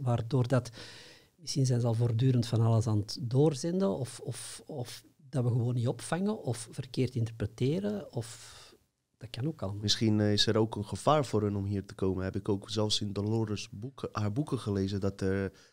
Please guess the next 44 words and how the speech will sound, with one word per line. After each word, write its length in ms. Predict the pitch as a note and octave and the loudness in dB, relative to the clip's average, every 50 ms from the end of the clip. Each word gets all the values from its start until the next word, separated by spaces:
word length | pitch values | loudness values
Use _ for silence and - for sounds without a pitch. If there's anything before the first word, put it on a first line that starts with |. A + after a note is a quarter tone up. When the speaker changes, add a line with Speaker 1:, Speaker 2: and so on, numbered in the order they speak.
| _ _ _ | _ _ _
Speaker 2:
beschavingen 640 | - G2 F#2+ - - C3 C#3 C#3 - D3 C3 C3 A#2+ | 0 0 2 2 4 2 0 0 -2 -4 -2 -2 -2
waren 340 | A#2+ A#2+ B2 B2 A#2 A2+ A2 | -2 -2 -2 -2 -2 -2 -2
die 120 | A2+ A2 G2+ | -4 -4 -4
hier, 580 | G#2 G#2+ G#2+ G#2 G2+ G2 G2 G2 G2 G2 F#2+ | -2 0 0 0 0 0 -2 -2 -2 -2 -2
eh, 80 | F#2+ F#2+ - _ _ _ _ _ _ _ - | -4 -6 -10 _ _ _ _ _ _ _ -6
kwamen 360 | - A#2 A#2+ B2+ B2+ B2+ A#2 | 0 2 2 2 2 2 0
en 200 | A2 A2 G#2+ G#2+ | 0 0 -2 -2
vast 460 | - - - B2+ - - - - - | -2 0 2 2 2 2 -2 -4 -6
in, 160 | - F#2+ - - | -6 -6 -6 -4
ja, 180 | - C3 A#2 - | -2 -2 0 2
eigenlijk 240 | C#3+ D3+ C#3+ C3 C#3 B2+ | 2 0 0 -2 -4 -4
wat 80 | A#2+ - | -2 0
je 60 | C3+ | 2
net 200 | C#3+ C#3 C3+ - | 2 2 2 2
ook 140 | C3+ C3 - | 0 0 0
vertelde, 440 | - A2+ - D3 C#3+ C3 G2 F#2+ | -4 -2 0 0 2 2 0 -2
vast 300 | G2 - - C3+ C3 - | -2 2 2 2 4 4
in 120 | - A2+ A2+ | 2 2 2
de 60 | A2 | 2
Speaker 1:
Tuurlijk. 180 | A2 A2 A#2+ C3 D3 | 2 4 4 2 2
Speaker 2:
matrix 260 | C#3+ - A2+ G#2+ - | 0 0 -2 -2 -2
kwamen. 360 | - - G2+ F#2+ F#2+ F#2 G2+ - _ _ _ - - - - - - - - _ - | -2 -2 -2 -2 -2 -4 -8 -10 _ _ _ -20 -20 -20 -18 -18 -18 -18 -20 _ -2
Speaker 1:
Wij, 260 | - C#3+ C#3 C3 - - - - _ _ _ _ _ _ | 0 0 2 0 -2 -4 -12 -18 _ _ _ _ _ _
oké, 260 | - - - - G3 A3+ | -20 -16 -8 -6 -4 -2
ons 140 | E3+ C3+ - | -2 -2 -2
totale 400 | - C#3 - - C3 B2+ A#2+ A2 | -2 -2 0 0 2 2 2 2
zelf, 440 | - D3 D3 D3 - - - - - _ _ _ | 2 2 2 0 -2 -4 -12 -18 -20 _ _ _
kan 140 | - - C3 | -4 -2 0
je 60 | A#2 | 0
ook 120 | B2+ - - | 0 -2 -2
zeggen, 260 | - G#3 G#3 G3+ E3+ | -2 -2 0 2 0
is, 160 | C#3 - - | 0 -2 -2
is 140 | E3+ - - | -6 -6 -6
van, 260 | - - C3+ B2+ C3 - | -2 0 0 0 -2 -4
van 200 | - - - B2+ | -6 -2 -2 0
Speaker 2:
Ja. 80 | A#2+ A2+ | 0 0
Speaker 1:
buiten 360 | A2 B2 A#2+ A#2 A2+ A#2 A2+ | 0 -2 -4 -4 -4 -6 -8
dit, 280 | A2 F3 G3 G3 - - | -6 -8 -10 -8 -6 -6
is, 200 | A#2 A2+ - - | -4 -4 -4 -4
is, 180 | C3 A#2 A#2 | -4 -2 -2
is 120 | B2 A#2 A2 | -2 -2 0
hier 140 | A#2+ A#2 C#3+ | 0 0 0
ook 120 | E3+ A#2 | -2 -4
gekomen. 520 | - - F#3 - - C#3+ C3 C3+ D#3 F3+ | -4 -6 -4 0 2 2 2 2 2 0